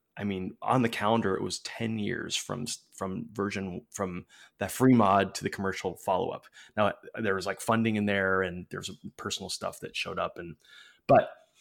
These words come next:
if we had just stuck to whatever the idea was, like, just ba-, basically remaking the sequel and just clinging to this set of features and this one idea, then the game may or may not have succeeded. Same thing with Subnautica.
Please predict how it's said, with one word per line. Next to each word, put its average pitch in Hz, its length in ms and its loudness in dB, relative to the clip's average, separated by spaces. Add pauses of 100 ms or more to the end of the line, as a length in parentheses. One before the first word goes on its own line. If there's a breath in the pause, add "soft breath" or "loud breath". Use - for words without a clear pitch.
(420 soft breath)
if 113 140 4
we 156 140 10
had 131 140 8
just 117 220 4
stuck - 340 2
to 113 260 2
whatever 107 360 4
the 110 140 4
idea 98 400 2
was, 110 320 4
like, 90 160 -6
just - 240 -6
ba-, 107 120 -2 (120)
basically 104 280 -2
remaking 104 380 4
the 92 60 0
sequel 113 480 2
and 98 220 -2
just - 220 0
clinging 107 440 -2
to - 120 -6
this 98 200 0
set 101 160 -2
of 92 80 -6
features 101 480 -4
and 92 180 -4 (100)
this 101 200 -6
one 95 160 -2
idea, 101 440 2 (340 soft breath)
then 110 120 4
the 110 60 4
game 113 500 4
may 113 160 6
or 107 80 6
may 104 120 4
not 98 200 2
have 90 200 -6
succeeded. 135 680 -2 (260 soft breath)
Same 120 200 4
thing 110 140 0
with 92 120 -2
Subnautica. 107 520 0